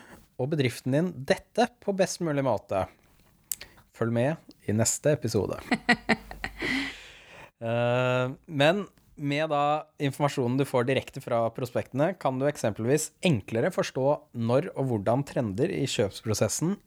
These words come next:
Speaker 1: endrer seg. For å utnytte dette til det fulle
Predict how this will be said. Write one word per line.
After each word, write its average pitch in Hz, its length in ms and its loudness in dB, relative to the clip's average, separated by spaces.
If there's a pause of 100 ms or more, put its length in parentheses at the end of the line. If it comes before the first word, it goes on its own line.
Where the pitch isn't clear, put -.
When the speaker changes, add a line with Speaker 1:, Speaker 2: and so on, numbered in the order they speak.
Speaker 1:
endrer 98 320 2
seg. 95 220 0 (680)
For 175 160 -2
å 180 80 2
utnytte 139 320 -4
dette 156 300 2 (260)
til 156 160 2
det 160 80 -4
fulle 147 300 2